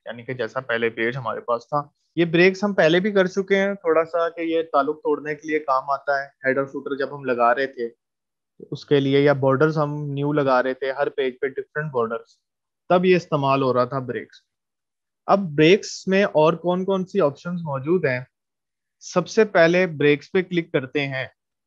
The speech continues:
ब्रेक में सबसे पहला ऑप्शन हमारे पास है पेज ब्रेक। पेज ब्रेक जो हमने पहले पढ़ा हुआ है, कंट्रोल एंटर जिसकी शॉर्ट की होती है।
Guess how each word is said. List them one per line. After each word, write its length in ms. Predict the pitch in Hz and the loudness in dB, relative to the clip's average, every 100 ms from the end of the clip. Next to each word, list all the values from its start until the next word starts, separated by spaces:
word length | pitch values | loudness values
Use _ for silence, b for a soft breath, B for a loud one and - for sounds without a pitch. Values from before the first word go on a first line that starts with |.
| _ | _
ब्रेक 500 | 135 127 156 180 226 233 | -12 0 4 6 4 2
में 220 | 208 196 202 | 0 0 0
सबसे 500 | - 175 - - 208 | -2 -6 -2 0 0
पहला 360 | 208 160 175 185 | 4 4 4 4
ऑप्शन 340 | 156 147 180 | 0 -2 -6
हमारे 360 | 180 165 123 131 | -4 0 0 0
पास 280 | 143 160 160 | 2 2 2
है 60 | 208 | -2
पेज 420 | - 180 220 208 | -2 0 0 -2
ब्रेक। 260 | 185 175 175 _ _ _ _ _ _ _ _ | -8 -8 -10 _ _ _ _ _ _ _ _
पेज 240 | 165 180 175 | 2 2 2
ब्रेक 240 | 180 190 | 0 0
जो 120 | 185 | 0
हमने 180 | 180 180 | -2 -2
पहले 260 | 180 180 190 | -2 0 0
पढ़ा 240 | 175 151 151 | 0 2 2
हुआ 180 | 156 | 2
है, 100 | 156 160 | 0 0
कंट्रोल 480 | 156 143 156 156 | -8 -6 0 0
एंटर 380 | 143 147 131 156 | -2 -8 -6 -4
जिसकी 300 | 147 135 147 | -4 -10 -14
शॉर्ट 260 | 131 151 143 | -2 -2 -2
की 160 | - | -2
होती 300 | 151 131 135 | -2 -2 -6
है। 60 | 127 | -8